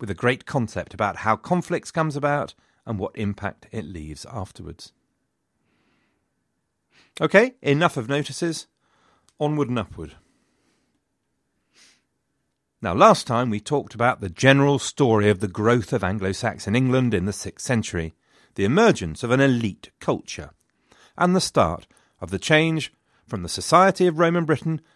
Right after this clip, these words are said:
to the tribal Anglo-Saxon England. Over the next few episodes, we're going to travel through the wonderful, diverse seventh and eighth centuries, with all their political and religious meatherings.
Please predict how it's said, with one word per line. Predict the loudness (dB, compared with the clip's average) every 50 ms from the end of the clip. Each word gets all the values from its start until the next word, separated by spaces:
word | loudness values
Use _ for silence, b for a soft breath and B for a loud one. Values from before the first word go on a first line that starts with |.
| _ _
to | -20 -20
the | -18 -18
tribal | -8 -2 0 2 2 2 0 -2 -4 -4 -6 _ _ -12
Anglo-Saxon | -10 -8 -6 -6 -6 -6 -6 -8 -10 -10 -10 -12 -12 -12 -8
England. | -6 -6 -6 -4 -6 -6 -8 -10 -14 -18 _ _ _ _ _ _ _ _ _ _ _ _ _ _ _ _ _ _ _ _ _ _ _ _ _ _ _ _ _ _ _ _ _ _ 2
Over | 4 4 4 4
the | 4 2
next | 2 2 -2 -8
few | -6 -2 2 4 6 4
episodes, | 4 2 0 0 2 2 2 0 -2
we're | -2
going | -2 -2 -2
to | -2
travel | -4 0 2 2 2 2 0
through | -2 -2 -2 -2
the | -2
wonderful, | -2 -2 0 0 0 0 0 0 2 2 0 2
diverse | 2 0 0 0 2 2 4 4 4 2 0 -6 -14 b b b b b
seventh | b -2 -2 -2 -2 -2 -4 -4
and | -2 -2
eighth | -2 -2 -4
centuries, | -2 -2 -2 -2 -2 -2 -4 -4 -4 -8 B B B B B
with | B 6
all | 6 8 8 10
their | 8 8 8
political | 6 4 0 0 0 0 -2 -2 -2 0 0 0
and | 0 -2 -2 -4
religious | -4 -2 -2 -2 -2 -4 -4 -4
meatherings. | -4 -2 -2 -2 -2 -4 -4 -4 -4 -4 -6 -8 -10 -12 -16